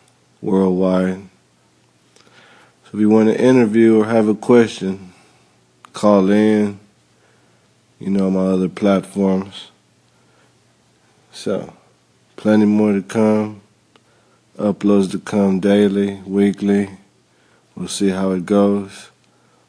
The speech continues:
Looking for plenty of feedback from anyone. So please leave a message, call in.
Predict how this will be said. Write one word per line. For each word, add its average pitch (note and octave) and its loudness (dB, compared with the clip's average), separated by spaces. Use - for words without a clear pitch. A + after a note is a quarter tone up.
Looking G2 -6
for G2+ -8
plenty G2+ 0
of F#2 -4
feedback A2 0
from A#2 -2
anyone. A#2+ 0
So - -14
please F#2+ -2
leave F#2 -4
a F2+ -4
message, G#2 -2
call G2+ 0
in. A2 -2